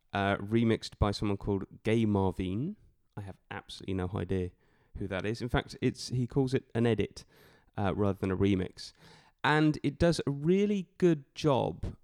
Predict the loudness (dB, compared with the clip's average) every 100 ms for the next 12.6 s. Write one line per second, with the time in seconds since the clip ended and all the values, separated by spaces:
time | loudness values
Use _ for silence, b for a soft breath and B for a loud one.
0 | -8 -2 -2 -2 -6 -6 -10 -10 -4 -2
1 | -2 -6 -8 -4 -4 -2 -2 -2 -4 -10
2 | -4 -2 0 -2 -2 -2 -2 -2 -2 -2
3 | -2 -2 -4 -6 -10 -8 -10 -12 -20 _
4 | -14 -10 -4 -2 0 2 0 -2 -6 -12
5 | -12 -10 -12 -10 -10 -10 B B B B
6 | B _ -2 2 2 0 -6 _ -16 -4
7 | 0 0 -2 -6 -6 -4 -4 -4 -4 -2
8 | -2 -4 -10 -20 _ -8 -4 -4 -6 -8
9 | -10 -10 -8 -6 -4 -6 -4 -2 0 2
10 | 0 -2 -8 _ _ -8 -4 -2 -4 -6
11 | -6 -4 -4 -2 -4 -6 -4 -2 -2 -4
12 | -8 -4 -6 -4 -6 -8